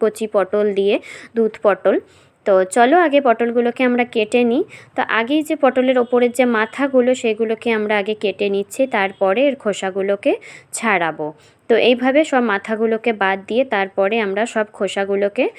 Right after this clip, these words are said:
এক এক করে ছাড়িয়ে নেব। সম্পূর্ণ খোসাটা আমরা ছাড়াবো না,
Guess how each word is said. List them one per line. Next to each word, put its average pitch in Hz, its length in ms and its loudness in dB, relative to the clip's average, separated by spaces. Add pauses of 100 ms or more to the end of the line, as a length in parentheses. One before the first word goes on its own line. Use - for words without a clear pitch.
(240)
এক 180 200 -2
এক 196 180 0
করে 240 320 2
ছাড়িয়ে 185 400 0
নেব। 175 280 -4
সম্পূর্ণ 269 560 0
খোসাটা 226 460 -2
আমরা 220 200 0
ছাড়াবো 202 560 -4
না, 208 180 -2